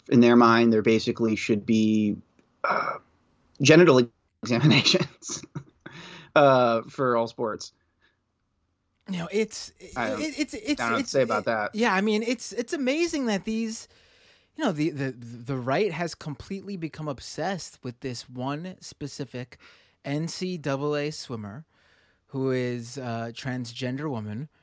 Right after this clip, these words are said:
Speaker 2: who is c-, competing. Like, like you mentioned, trans people have been competing in sports for, for quite some time now, and we've had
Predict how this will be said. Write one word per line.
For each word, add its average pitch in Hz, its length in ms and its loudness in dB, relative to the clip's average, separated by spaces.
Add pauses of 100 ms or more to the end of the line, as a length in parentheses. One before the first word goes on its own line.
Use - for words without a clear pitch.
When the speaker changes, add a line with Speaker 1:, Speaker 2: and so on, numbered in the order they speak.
(380)
Speaker 2:
who 131 760 -2 (280)
is 147 520 -4 (140)
c-, - 240 -10
competing. 262 420 0
Like, 233 140 2
like 240 200 0
you 269 80 -2
mentioned, 226 580 -4
trans 185 300 -6
people 185 320 -6
have 165 160 -4
been 156 140 -8
competing 151 500 -8
in 143 100 -8
sports 214 440 -10
for, 117 260 -10 (560)
for 160 220 -6
quite 156 340 -4
some 175 200 -8
time 240 300 -6
now, 113 300 -6
and 131 720 -4 (560)
we've 131 220 -4
had 127 400 -4